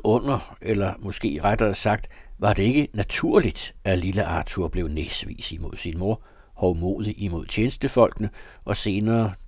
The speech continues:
da jeg var kommet til verden, tyrannisk over for sin mindre bror. Jeg husker meget vel, at en af hans hovedforlystelser bestod i at stå tidligt op om morgenen og foretage sig en promenade gennem alle pige- og karlekamrene,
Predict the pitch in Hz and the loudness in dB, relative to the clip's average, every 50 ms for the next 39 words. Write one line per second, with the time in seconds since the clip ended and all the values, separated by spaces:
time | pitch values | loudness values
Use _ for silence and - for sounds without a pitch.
0 | - - - 87 82 92 98 107 107 - 127 117 117 - 113 95 104 104 104 107 | -18 -10 -6 -4 -2 0 0 0 0 0 0 0 0 -2 -2 0 2 4 4 2
1 | - 117 110 - - - - - - - 127 117 - 92 90 95 - - 98 - | 2 0 -4 -6 -10 -18 -14 -6 0 2 4 4 4 4 2 0 0 -4 -4 -4
2 | - - - - 95 78 80 82 - - - - - - 85 78 78 78 80 - | -6 -4 -2 0 0 0 0 -4 -4 -4 -4 -4 -2 -2 -4 -4 -4 -6 -6 -4
3 | - 78 - - - - - - - - - - - - - - - - - - | -4 -4 -4 -4 -6 -8 -8 -10 -12 -14 -16 -16 -18 -18 -18 -20 -20 -20 -20 -20
4 | - - - - - _ - - - - - - - - - - - - - 92 | -20 -20 -20 -20 -20 _ -20 -20 -20 -20 -20 -20 -20 -20 -20 -20 -16 -8 -4 -2
5 | 101 98 92 - - 104 95 85 82 90 107 104 87 90 92 95 - - - - | -2 -2 0 0 0 0 2 2 4 4 4 4 4 2 0 0 -2 -6 -8 -6
6 | 82 85 95 82 85 87 90 78 - - 107 110 139 - - 85 - 87 95 - | -4 -4 -4 -4 -4 -4 -4 -4 -2 2 4 4 4 4 2 -2 -2 -4 -6 -6
7 | - 82 76 - 101 - - - - - 123 120 101 117 120 - - - - - | -6 -8 -6 -4 -4 -4 -4 -4 -2 -2 0 0 0 0 -2 -4 -8 -14 -16 -18
8 | - - - - - - - 90 - - - - 147 151 269 - - 95 - - | -14 -8 -6 -6 -4 -4 -6 -6 -6 -4 -2 -2 -2 -2 -2 -4 -4 -4 -4 -4
9 | 73 76 80 85 107 294 294 131 - - - - - - - - 98 95 - - | -6 -6 -4 -2 -2 -2 -2 -4 -6 -10 -14 -14 -14 -14 -6 -4 -4 -2 0 2
10 | 110 120 123 - - 104 78 - - - 92 87 80 - - 87 - 80 80 82 | 2 2 2 0 0 -2 -2 -2 -2 -2 -2 -2 -4 -6 -6 -6 -4 -4 -4 -2
11 | 87 87 95 113 139 131 - 92 80 69 - - 92 104 123 - - - - 110 | 0 0 2 2 2 2 2 0 0 -2 -2 -2 0 0 0 0 0 -2 -4 0
12 | 127 139 120 82 - - 98 95 131 156 - - 127 117 120 123 123 113 110 | 2 2 2 2 2 0 0 0 0 0 2 2 2 2 4 4 2 2 2